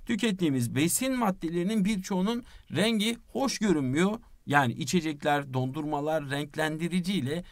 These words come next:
bu nedenle renklendirilmek zorunda kalıyor. Antep fıstıklı dondurmayı biz hiçbir katkı maddesi kullanmadan uygulayacak olsak grimsi açık bir yeşil renk elde edeceğiz. Hiç de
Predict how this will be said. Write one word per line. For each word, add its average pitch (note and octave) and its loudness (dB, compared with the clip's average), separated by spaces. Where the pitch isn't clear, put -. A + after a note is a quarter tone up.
bu F#3+ 4
nedenle D3+ 2
renklendirilmek D3 -2
zorunda A2 0
kalıyor. A2+ -6
Antep C#3 -6
fıstıklı - -6
dondurmayı D3+ 0
biz E3+ 4
hiçbir F#3 0
katkı G3 4
maddesi F3 2
kullanmadan G3+ 2
uygulayacak B2+ 0
olsak G3 2
grimsi A3+ 2
açık G#3 0
bir A3+ 0
yeşil A3 2
renk E3+ 2
elde A#2+ 4
edeceğiz. A2 -4
Hiç F#3 -2
de A#2+ 2